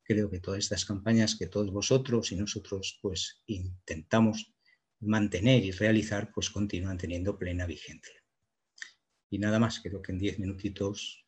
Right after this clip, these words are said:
probablemente no creo que me haya pasado mucho tiempo. Muchas gracias.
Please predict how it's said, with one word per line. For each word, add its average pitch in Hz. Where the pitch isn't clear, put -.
probablemente 92
no 95
creo 90
que 87
me 76
haya 85
pasado 82
mucho 78
tiempo. 78
Muchas 95
gracias. -